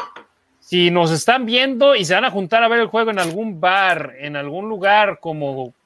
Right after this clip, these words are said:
fans, y quieren, y están abiertos a recibir más, más raza,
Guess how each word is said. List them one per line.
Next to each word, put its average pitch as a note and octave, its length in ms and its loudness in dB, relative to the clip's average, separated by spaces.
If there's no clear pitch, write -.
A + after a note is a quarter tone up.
fans, A3 640 -4
y C#3 60 -16
quieren, F#3+ 760 -2
y D#3+ 80 -10
están F#3+ 240 -4
abiertos G#3 420 -2
a F#3+ 60 0
recibir E3+ 340 -4
más, G3+ 300 -4
más E3 380 -8
raza, F#3+ 540 0